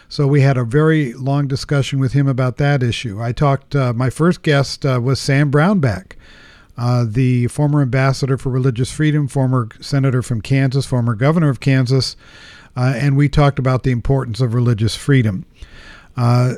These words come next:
I've, uh, spoken with Catherine Jean Lopez about Catholic mysticism.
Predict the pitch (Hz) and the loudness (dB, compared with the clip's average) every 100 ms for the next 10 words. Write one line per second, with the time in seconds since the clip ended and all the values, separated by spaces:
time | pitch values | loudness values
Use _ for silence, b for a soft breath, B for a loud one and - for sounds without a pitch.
0 | - 135 135 113 123 123 123 120 - - | -2 0 0 0 -2 0 -2 -4 -8 0
1 | 151 165 143 139 135 - 147 147 - 147 | 0 2 -2 0 -2 0 0 2 0 -2
2 | 143 147 - 113 143 139 151 202 - 139 | -2 -4 -8 -6 -4 0 0 0 0 0
3 | 113 117 113 131 120 - 143 151 170 151 | -2 -4 -2 -4 -4 -2 0 0 -2 2
4 | 185 - - - 139 101 90 | 2 4 0 4 2 0 -6